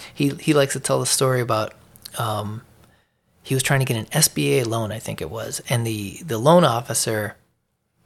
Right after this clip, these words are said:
uh, at the time came to visit him at his office and told him,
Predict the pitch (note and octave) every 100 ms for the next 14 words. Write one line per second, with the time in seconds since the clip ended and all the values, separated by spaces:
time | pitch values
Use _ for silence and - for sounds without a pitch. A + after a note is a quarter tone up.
0 | - E3 G#2+ A2+ B2 A2 - C3+ B2+ A#2
1 | G#2+ A2+ C3 - - - - D3+ C3 B2+
2 | D3 C#3 A#2+ A#2 A2+ C3 C#3 C3+ G#2 G#2
3 | - - _ _ _ _ _ - A#2 G#2+
4 | B2 A#2 A#2 A#2 A2+ -